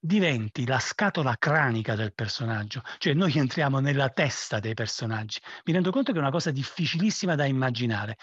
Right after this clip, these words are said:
e bisogna leggere o ascoltare per capire. È come se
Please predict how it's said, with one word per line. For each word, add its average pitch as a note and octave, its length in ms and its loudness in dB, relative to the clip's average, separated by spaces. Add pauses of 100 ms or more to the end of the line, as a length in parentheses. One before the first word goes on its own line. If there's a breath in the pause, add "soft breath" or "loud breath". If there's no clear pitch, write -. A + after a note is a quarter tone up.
(140 loud breath)
e - 120 -4
bisogna C3 420 2
leggere C#3+ 560 2
o C3 100 2
ascoltare C3+ 540 -2
per B2 180 0
capire. A2+ 520 -4 (360 loud breath)
È F#3+ 120 0
come G#3 240 2
se G#3 320 0